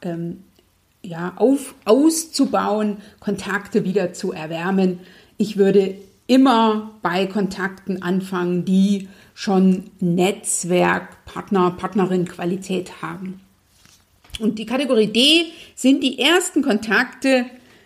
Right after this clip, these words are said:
ähm, also die Erstkontakte, d-, damit lose Kontakte. Und das sind Kontakte, von denen du jetzt aktuell nicht einzuschätzen weißt, wie der Kontakt sich entwickelt. Also nochmal,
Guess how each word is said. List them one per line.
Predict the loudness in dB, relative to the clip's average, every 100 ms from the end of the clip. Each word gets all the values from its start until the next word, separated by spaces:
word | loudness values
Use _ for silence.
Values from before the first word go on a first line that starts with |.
| _
ähm, | -4 0 0
also | -2 -4
die | -4 0
Erstkontakte, | 0 0 -2 0 0 -4 -6 -2 -2
d-, | -2 -12 -14 -6
damit | -4 -2 2
lose | 4 4 4 0 -2
Kontakte. | -4 -4 -8 -6
Und | -2 0
das | 0
sind | -2 -4 -10 _
Kontakte, | -6 -6 -4 -2 -2 -2 0 0 0 -4 -20 _
von | -2 0
denen | 2 0
du | 0 -2 -6
jetzt | 0 0 0 -2 -6
aktuell | -6 0 2 4
nicht | 4 2 0 -12 -8
einzuschätzen | 0 2 2 0 -4 -2 -4 -2 -2 0
weißt, | -2 0 0 0 -8 _ -20 _
wie | -6 0 4 4
der | 4 2
Kontakt | 0 -4 -4 -6 -6 -8 _ _ _
sich | -12 -4 -2 -2 -4 -14 -4
entwickelt. | -2 -2 -8 -2 0 2 -2 -4 -16 _ _ _ _ _ _ _ _ _ _ _ _ _ _ _ _ -2
Also | 0 0
nochmal, | 0 2 4